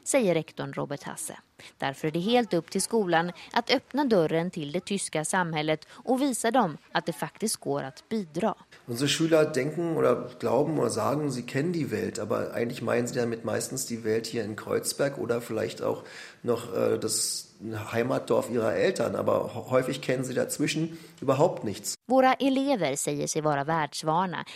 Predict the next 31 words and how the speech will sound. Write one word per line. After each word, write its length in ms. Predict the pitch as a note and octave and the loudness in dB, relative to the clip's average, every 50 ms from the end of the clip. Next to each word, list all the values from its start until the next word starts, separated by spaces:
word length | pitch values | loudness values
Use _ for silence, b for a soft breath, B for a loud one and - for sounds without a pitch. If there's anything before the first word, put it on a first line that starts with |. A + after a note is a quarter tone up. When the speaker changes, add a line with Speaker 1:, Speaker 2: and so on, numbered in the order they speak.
| B B | B B
Speaker 1:
men 140 | B D#3+ E3+ | B 0 0
med 120 | F3+ F3+ | 2 2
världen 460 | F3+ A3 A#3+ B3 A#3+ F3+ D#3 C#3+ D3 | 4 4 4 4 2 2 0 -2 -4
menar 240 | D3 D3 C#3+ C#3+ C#3+ | -4 -6 -6 -6 -6
de 180 | C3+ D3 D#3 E3 | -4 -4 -4 -6
Kreuzberg. 840 | - - E3 D#3 E3 - - - - - - - - - - E3 E3+ - B B B B | -4 -2 -2 0 0 -2 -4 -10 -10 -6 -6 -8 -8 -8 -10 -12 -12 -14 B B B B
Även 260 | B F3 D#3+ D#3+ F3 | B 2 2 2 2
om 60 | F3+ F#3 | 2 2
de 120 | G3+ A3 | 2 2
kanske 340 | - B3+ A3 A3 G#3 - F#3 | 2 2 2 2 2 2 2
har 60 | F3+ | 2
varit 280 | F#3 G3+ F#3 E3+ E3 - | 4 4 4 4 2 -2
i 60 | F3 | -2
Turkiet 720 | - - B3 A3+ - - D4+ C#4+ A3+ F3 D3 - - - B B B | -2 -2 -2 -2 0 -2 0 0 2 0 0 -2 -4 -10 B B B
så 140 | B - B3+ | B 2 4
har 60 | C4 | 6
de 140 | B3+ B3+ B3 | 6 4 2
knappt 440 | - - C#4+ D4 D4+ - _ - - | 0 -2 -2 -2 -2 -2 _ -10 -4
sett 300 | - D#3+ D3 - _ - | -2 -2 -2 -2 _ -6
Tyskland 580 | - A#3+ B3+ - - - - C#3 C#3 C#3 C3+ | -4 -2 -2 -2 -4 -4 -4 -4 -4 -4 -4
utanför 680 | - D#3+ D3 C3+ - - D3+ E3 G3+ - - F3 C#3+ C#3 | -4 -4 -4 -4 -4 -2 -2 0 0 0 2 2 2 2
Kreuzberg, 840 | - - - E3+ E3 F#3+ - - - - D#3+ C#3+ C#3+ C#3+ C#3 C#3+ - _ _ _ - | 0 -2 0 2 2 2 0 -4 -4 -2 -2 0 0 -2 -6 -8 -14 _ _ _ -6
säger 260 | - C#4+ B3+ G3+ D#3 D3 | 0 0 2 2 2 0
Robert 280 | D3+ D3 C#3+ C#3 - | -2 -4 -4 -6 -8
Hasse. 300 | C#3 - - - - - - - _ _ _ _ _ B B B B B | -10 -10 -10 -10 -12 -12 -14 -16 _ _ _ _ _ B B B B B
Än 280 | B D#3+ E3+ G3+ G#3 F#3 | B 0 2 4 4 4
mer 240 | E3 D#3 D3+ D3+ D3+ | 4 4 4 4 4
än 100 | D#3+ E3+ | 2 2
i 80 | F3+ | 4
andra 400 | F#3 G#3+ G#3+ G3+ F#3 F#3+ G#3+ B3 | 4 4 4 4 4 4 4 4
skolor 480 | - - - B3 G#3+ F3 D#3+ D#3+ E3 | 2 2 2 2 4 4 4 4 2